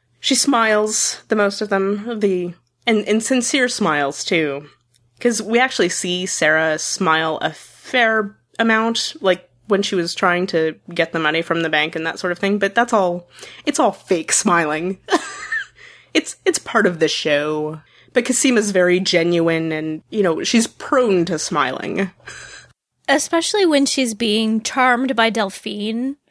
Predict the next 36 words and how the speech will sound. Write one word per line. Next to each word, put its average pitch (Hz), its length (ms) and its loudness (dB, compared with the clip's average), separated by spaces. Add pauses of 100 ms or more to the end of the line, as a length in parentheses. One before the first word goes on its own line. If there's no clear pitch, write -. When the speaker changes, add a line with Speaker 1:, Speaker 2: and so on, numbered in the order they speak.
(160)
Speaker 2:
I 220 260 -4
just 240 220 -6
think 233 180 -6
she - 180 -4
looks 233 240 -4
adorable 214 920 -2
when 196 240 -4
she's 220 320 -6
all - 120 -4
smiley 185 520 -2
at 196 100 -6
Delphine. - 580 -2 (220)
Speaker 1:
<laughs> - 60 -20
I 233 160 2
think 208 260 0
we 190 140 0
all 170 260 0
think 165 460 -6
that, 139 400 -4 (100)
but 160 320 -4 (640)
Speaker 2:
But 285 200 2
going 427 240 0
back 311 240 0
to 226 480 0 (300)
why 214 240 0
Cosima 240 400 -2
is, 226 300 -4
is 202 500 -4 (420)
the 220 140 0
hot 214 240 0
one, 202 220 0
do 208 100 -2
you 254 120 4
have 262 180 2
any 254 200 2
other 240 380 2